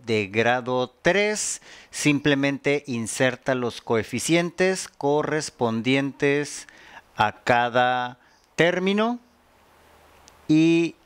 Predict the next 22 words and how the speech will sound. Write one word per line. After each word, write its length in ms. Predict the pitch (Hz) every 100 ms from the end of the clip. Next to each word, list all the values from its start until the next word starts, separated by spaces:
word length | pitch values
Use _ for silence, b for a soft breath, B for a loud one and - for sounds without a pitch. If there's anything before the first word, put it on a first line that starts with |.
| _
presionas 440 | - 107 127 127 131
ejecutar, 520 | - - 156 185 185
te 140 | 156
dará 380 | 127 123 139 151
la 220 | 147 135
solución 720 | 135 - 151 160 - 208 226 240 B B B
de 380 | 135 131 180 196 -
los 480 | 143 135 131 -
cruces 760 | - 180 185 190 - 190 190 - B B -
de 220 | 120 135
esta 220 | 135 170
función 460 | - 135 - 139 139
de 120 | 147
grado 280 | 143 147 147
tres 380 | - 196 202
con 260 | - 165 196
X, 360 | 151 135 - 113
que 80 | -
serían 320 | - 127 139
uno, 400 | 151 147 147 147
dos, 380 | 131 127 127 -
tres. 300 | 170 196 -